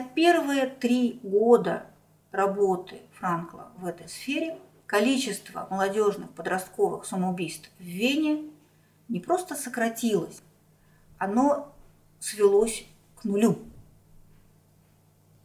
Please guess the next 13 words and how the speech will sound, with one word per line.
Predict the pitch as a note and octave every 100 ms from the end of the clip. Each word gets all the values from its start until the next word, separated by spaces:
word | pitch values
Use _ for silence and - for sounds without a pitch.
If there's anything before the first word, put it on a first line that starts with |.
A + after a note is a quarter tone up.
| _ _ -
В | -
тридцатом | A#3 A#3+ D#4+ D4+ A#3+
году | A#3+ A#3+
Франкл | A#3 A3+ A3 G#3
получил | F#3+ G3+ G#3 - A#3 G#3+ F#3+ -
степень | - G#3+ G#3 G3
доктора | F#3 - F3
медицины, | E3+ F3 F3+ D#4 F4 F4 F4 - _ _
продолжал | - F#3 G3+ G#3 F#3 E3+
работать | D#3+ A#3 D#4+ D#4+
в | B3+
области | B3 B3 -
психиатрии. | - - - A#3 A#3 A#3+ A3